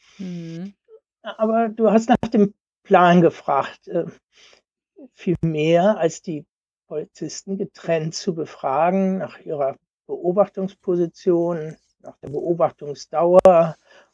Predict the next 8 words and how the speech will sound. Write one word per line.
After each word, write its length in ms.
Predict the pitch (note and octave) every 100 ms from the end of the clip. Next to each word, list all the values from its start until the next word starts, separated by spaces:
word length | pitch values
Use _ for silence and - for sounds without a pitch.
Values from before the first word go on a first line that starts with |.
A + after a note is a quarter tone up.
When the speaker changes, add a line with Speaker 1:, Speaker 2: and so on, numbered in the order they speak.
| _
Speaker 2:
und 220 | D#3 - -
akustischen 880 | - D3+ - F3+ - - - F3 D#3
Wahrnehmung. 760 | C#3 D#3 F3 G3 G3 F#3+ G3 F#3+ _ _ _ _ _ _ _ -
Was 160 | -
haben 220 | D#3+ D#3+
sie 160 | C#3+ D#3+
genau 400 | D#3+ D3 D3+ D3+
gehört, 800 | - D3 - F#3 F#3 G3 F#3